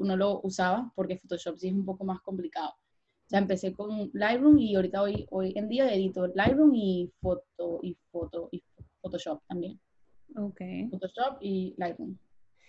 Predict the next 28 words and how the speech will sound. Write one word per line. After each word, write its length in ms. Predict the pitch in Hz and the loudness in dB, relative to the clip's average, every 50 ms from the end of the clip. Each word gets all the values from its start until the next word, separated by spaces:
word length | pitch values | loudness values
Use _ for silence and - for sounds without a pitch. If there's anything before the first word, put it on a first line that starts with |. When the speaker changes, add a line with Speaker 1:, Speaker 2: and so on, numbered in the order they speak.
| - _ _ _ | -20 _ _ _
Speaker 2:
¿Y 120 | - 240 240 | 0 2 2
aplicaciones 720 | 233 233 233 226 233 233 220 - - 220 220 240 262 269 | 2 4 4 2 2 2 0 -2 -2 0 0 0 -2 -2
como 260 | - 302 277 277 214 | 0 2 2 2 4
para 220 | - 208 196 190 185 | 2 2 4 4 4
editar 420 | 185 185 185 - - 190 190 190 | 2 2 0 0 0 0 2 2
en 80 | 214 247 | 0 0
el 120 | 254 220 - | -2 0 0
teléfono? 840 | 190 180 190 196 190 190 - 208 208 208 214 208 208 254 - - _ | 0 2 2 2 0 -2 -4 -4 -2 -2 -2 -2 -2 -4 -6 -10 _
Eh, 300 | - 208 202 196 190 190 | -2 0 0 2 2 2
Speaker 1:
En 60 | 196 | 2
el 60 | 202 - | 2 0
Speaker 2:
¿cuál 160 | - - _ - | -6 -12 _ -2
crees 180 | 220 220 214 | 0 0 0
que 0 | |
Speaker 1:
teléfono, 180 | - 254 262 262 - | 0 0 0 0 -2
Speaker 2:
es 0 | |
la 200 | - _ _ _ | -4 _ _ _
tuya? 260 | - 160 - - - _ _ _ _ _ _ _ _ _ _ _ _ - | -10 -8 -8 -10 -12 _ _ _ _ _ _ _ _ _ _ _ _ -12
Speaker 1:
Lightroom 640 | - 196 208 208 214 240 254 277 302 320 339 330 311 - | -6 -2 2 2 4 4 6 8 8 8 8 6 2 -2
y 320 | 226 226 214 208 202 - | -2 -2 0 0 -2 0
Tesa. 440 | - 202 190 180 - - - - - _ _ - - - - - - _ _ | 0 0 0 0 -2 -8 -14 -16 -16 _ _ -20 -20 -20 -20 -20 -20 _ _
Tesa 340 | - 208 208 208 208 254 240 | 0 2 2 2 2 0 0
con 200 | 247 240 220 208 | 0 0 0 0
doble 280 | 196 190 190 190 180 175 | 2 2 2 2 0 0
Z. 500 | 180 - - 208 196 190 - - - - - _ _ - _ _ _ _ _ _ | -4 -6 -4 -2 -2 -2 -4 -6 -12 -12 -16 _ _ -20 _ _ _ _ _ _
Ahí 140 | - 196 202 | 2 6 8
Speaker 2:
Ok. 160 | 226 226 185 | 8 6 6
Speaker 1:
puedes 220 | 196 214 214 214 | 4 0 -2 -2